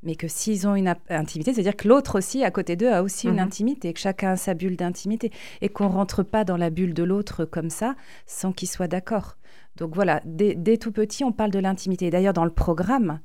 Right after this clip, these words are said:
Speaker 1: ils parlent énormément, euh, en maternelle et en primaire. Dans le premier axe, euh, se connaître et grandir avec son corps, ils parlent essentiellement de connaître son corps et de, euh, d'avoir conscience de cette notion d'intimité.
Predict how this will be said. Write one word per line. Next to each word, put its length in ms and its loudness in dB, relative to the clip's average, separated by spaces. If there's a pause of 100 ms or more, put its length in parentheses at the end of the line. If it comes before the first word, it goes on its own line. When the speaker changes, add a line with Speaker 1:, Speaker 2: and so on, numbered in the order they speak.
Speaker 1:
ils 80 -4
parlent 260 -2 (240)
énormément, 880 4
euh, 360 0
en 100 -4 (380)
maternelle 840 0 (260)
et 100 8
en 120 6
primaire. 680 -2 (540)
Dans 160 6
le 100 8
premier 500 6
axe, 360 0 (260)
euh, 300 -4
se 200 4
connaître 480 2
et 60 -2
grandir 460 -4
avec 160 -4
son 120 -10
corps, 340 0
ils 80 -4
parlent 200 -4 (160)
essentiellement 840 2 (500)
de 120 0
connaître 580 4
son 220 -8
corps 460 -6 (580)
et 140 4
de, 420 2
euh, 140 0
d'avoir 380 0
conscience 520 0
de 80 -6
cette 220 -6
notion 300 -6
d'intimité. 560 -8